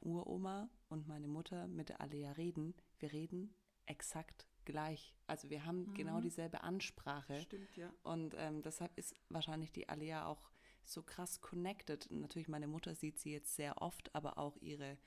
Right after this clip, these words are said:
Speaker 1: zu ihrer Uroma hat sie so eine ganz besondere Beziehung, ähm,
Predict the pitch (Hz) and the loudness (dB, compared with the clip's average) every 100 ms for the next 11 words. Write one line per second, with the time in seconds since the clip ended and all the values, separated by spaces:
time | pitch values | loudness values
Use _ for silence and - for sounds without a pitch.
0 | - - - - 156 - 202 214 151 139 | -20 -8 -4 -2 0 4 6 6 4 2
1 | 139 143 143 151 151 147 147 - 156 165 | 0 -2 -6 -6 -4 -4 -4 -2 -2 -2
2 | - - - - - 160 160 180 185 160 | -8 -14 -20 -18 -6 -2 2 2 2 0
3 | 151 - - 196 180 160 160 - - 156 | -2 0 2 4 6 4 2 -2 0 2
4 | 147 147 | 4 2